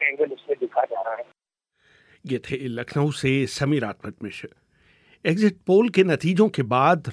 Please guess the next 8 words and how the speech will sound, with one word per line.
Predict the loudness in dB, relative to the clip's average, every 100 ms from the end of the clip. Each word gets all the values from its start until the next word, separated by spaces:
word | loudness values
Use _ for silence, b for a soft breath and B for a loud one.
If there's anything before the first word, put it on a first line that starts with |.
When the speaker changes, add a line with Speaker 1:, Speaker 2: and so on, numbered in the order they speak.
| -4
Speaker 2:
राष्ट्रीय | -2 -2 -2 0 2
लोकतांत्रिक | 2 0 -2 -4 -4 -6 -6
गठबंधन | -8 -8 -4 -2
में | -2
फैले | -4 -6 -2 -2
उत्साह | -4 -8 -8 -8
के | -6 -8
साथ-साथ | -6 -2 -2 -2 0 0